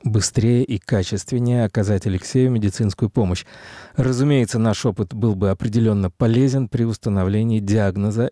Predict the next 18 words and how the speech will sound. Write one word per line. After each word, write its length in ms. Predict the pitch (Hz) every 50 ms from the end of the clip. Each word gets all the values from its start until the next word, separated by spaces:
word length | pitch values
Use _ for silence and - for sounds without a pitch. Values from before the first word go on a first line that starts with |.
| - -
и 200 | - 127 - -
назначении 840 | - 131 131 117 104 113 113 107 95 - 120 107 101 98 98 101 - -
лечения. 580 | 107 101 98 - - 101 87 80 78 - - - - - - - - - - - - - - - -
Но 260 | - 131 147 160 160 139
у 120 | 143 143
его 200 | 131 120 123 113
палаты 880 | - - 117 113 120 127 135 135 - _ _ _ - 151 139 135 135 - - -
целый 400 | - - - 139 127 123 113 110
конвой. 580 | - - 123 110 110 107 101 98 90 85 80 -
Сначала 440 | - - - 95 - 107 92 98
мы 140 | 98 95 92
вроде 280 | 90 95 92 87 90 90
прошли, 640 | - - 113 101 92 - - - 113 127 151 160 147 - _ _ _ _
стали 300 | - - - 117 104 101
осматривать 640 | 95 90 - - 120 104 95 - 95 92 87 - 110
и 40 |
собирать 400 | 98 - - 95 101 98 95 87
жалобы, 460 | 85 101 113 123 131 139 139 143 143